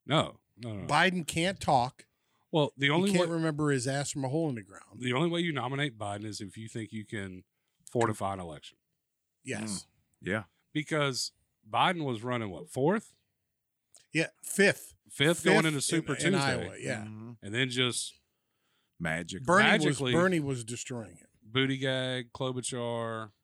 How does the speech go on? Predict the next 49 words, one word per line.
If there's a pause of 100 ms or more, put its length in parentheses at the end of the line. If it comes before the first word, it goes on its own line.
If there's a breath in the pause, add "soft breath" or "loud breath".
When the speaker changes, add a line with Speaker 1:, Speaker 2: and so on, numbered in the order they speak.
(240)
Speaker 1:
you
know,
like,
three
or
four
people
drop
out
and
all
endorse. (440)
Well,
I
think
Elizabeth
Warren.
No,
Elizabeth
Speaker 2:
It
was
Speaker 1:
Warren
Speaker 2:
North
Speaker 1:
stayed
in.
Speaker 2:
Carolina,
right?
That
he, (260)
that
he
won. (480)
Speaker 1:
I
think
it
Speaker 2:
Yeah.
Speaker 1:
was
South
Carolina.
Speaker 2:
South
Carolina.
Speaker 1:
Yeah.
Speaker 2:
Well,
there
we
go.
South
Carolina.
Speaker 1:
Yeah,